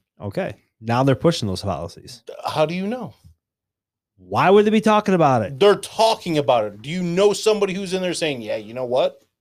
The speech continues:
Speaker 2: The
Speaker 1: Can
Speaker 2: only
Speaker 1: you
Speaker 2: poli-,
Speaker 1: disprove? But can you disprove
Speaker 2: the
Speaker 1: that they're
Speaker 2: only
Speaker 1: not?
Speaker 2: policy that I saw being pushed by that administration
Speaker 1: Was high heels?
Speaker 2: was the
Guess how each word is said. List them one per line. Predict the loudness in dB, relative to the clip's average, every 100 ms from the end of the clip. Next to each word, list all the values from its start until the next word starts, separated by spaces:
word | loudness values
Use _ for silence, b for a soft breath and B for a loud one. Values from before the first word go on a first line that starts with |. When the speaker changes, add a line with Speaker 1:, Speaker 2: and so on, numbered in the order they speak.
| _ _ _ _ _ _ _ _ -4
Speaker 2:
The |
Speaker 1:
Can | 0 4
Speaker 2:
only | 6
Speaker 1:
you | 6 6
Speaker 2:
poli-, | 4 2
Speaker 1:
disprove? | 2 2 4
But | 2 0
can | 2 4
you | 4
disprove | 4 2 2 2
Speaker 2:
the | 4
Speaker 1:
that | 4
they're | 4
Speaker 2:
only | 4
Speaker 1:
not? | 2 2
Speaker 2:
policy | 2 4 2 -2
that | -2 0
I | 0
saw | 2 0
being | 0 -6 -8
pushed | -14 -4 -4 -2
by | -4
that | -2 -2
administration | -4 -6 -6 -6 -6 -6 -10 -14 _ _ _ _ _ _ _ -12
Speaker 1:
Was | -6
high | -2 -2
heels? | -2 -6 -8 -16 -4
Speaker 2:
was | 4 4 4
the | -2 -12 -10 -14